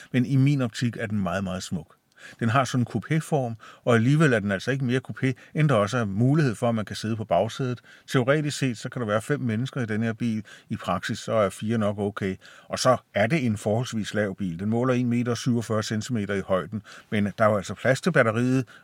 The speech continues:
i bilen også, og det ligger jo nede i bunden. Så når man sådan skal ind i bilen, så er det sådan, man skal dukke sig lidt vel rigeligt meget,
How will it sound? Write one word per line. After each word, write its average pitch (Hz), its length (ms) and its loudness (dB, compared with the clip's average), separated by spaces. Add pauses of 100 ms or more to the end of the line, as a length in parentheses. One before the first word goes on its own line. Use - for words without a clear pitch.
(120)
i 123 100 -2
bilen 110 360 -2
også, 92 240 -2
og 101 60 -4
det 139 100 0
ligger 131 200 2
jo 117 60 2
nede 101 140 0
i 117 40 0
bunden. 98 380 -4 (180)
Så 127 120 -2
når 117 80 2
man 120 100 4
sådan 147 160 0
skal - 220 -2
ind 156 240 0
i 139 40 -8
bilen, 104 440 -4 (160)
så - 140 0
er 117 100 8
det 110 100 0
sådan, 92 240 -8
man 143 120 2
skal 143 160 2
dukke 147 240 2
sig 160 100 2
lidt 131 180 2
vel 117 160 2
rigeligt 117 340 2
meget, 101 340 0